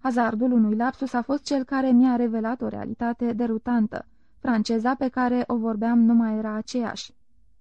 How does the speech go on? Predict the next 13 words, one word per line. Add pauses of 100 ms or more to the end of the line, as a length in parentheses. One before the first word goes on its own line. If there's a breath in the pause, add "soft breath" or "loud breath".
(120)
În
ziua
aceea,
când
i-am
pus
o
întrebare
Charlottei,
mi
s-a
împleticit
limba.